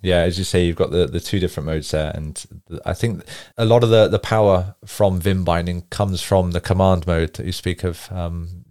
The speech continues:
generally, when you're in insert mode, there's, you can edit the text and that's it. You can insert the text. But with the, the command mode, that's where a lot of the fun comes from, doesn't it?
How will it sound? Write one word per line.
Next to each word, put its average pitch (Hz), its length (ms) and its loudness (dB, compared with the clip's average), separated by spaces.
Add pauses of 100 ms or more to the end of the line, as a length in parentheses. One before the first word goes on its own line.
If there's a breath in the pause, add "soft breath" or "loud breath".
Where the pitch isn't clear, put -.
generally, 90 380 2
when 87 180 2
you're 87 160 2
in 87 180 -2
insert 101 400 -2
mode, 87 280 0
there's, - 680 -4 (160)
you 87 120 -20
can 85 180 -4
edit 80 240 -4
the - 80 -6
text - 480 -6
and 87 100 -4
that's - 220 -2
it. - 240 -2 (320 loud breath)
You 98 100 0
can 90 120 2
insert 87 420 0
the 87 80 0
text. - 440 -4 (480 loud breath)
But 80 120 -6
with 82 220 -8
the, 87 160 0
the - 120 -4
command 90 400 0
mode, 80 200 -2
that's - 240 -4
where 87 80 2
a 85 40 0
lot 85 140 0
of 82 80 -2
the 90 80 -4
fun 82 240 -4
comes 82 240 -6
from, 87 140 -6
doesn't 87 320 0
it? 85 120 -2